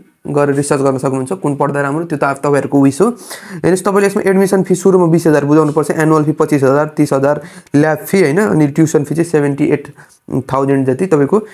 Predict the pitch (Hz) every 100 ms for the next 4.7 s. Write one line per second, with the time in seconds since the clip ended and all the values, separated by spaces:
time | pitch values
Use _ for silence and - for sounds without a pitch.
0 | - - 147 143 - - 175 165 143 139
1 | 127 175 220 180 - - 175 175 170 175
2 | 180 180 180 170 175 220 190 - 143 143
3 | 143 139 165 180 180 175 170 165 170 170
4 | 180 139 127 131 139 220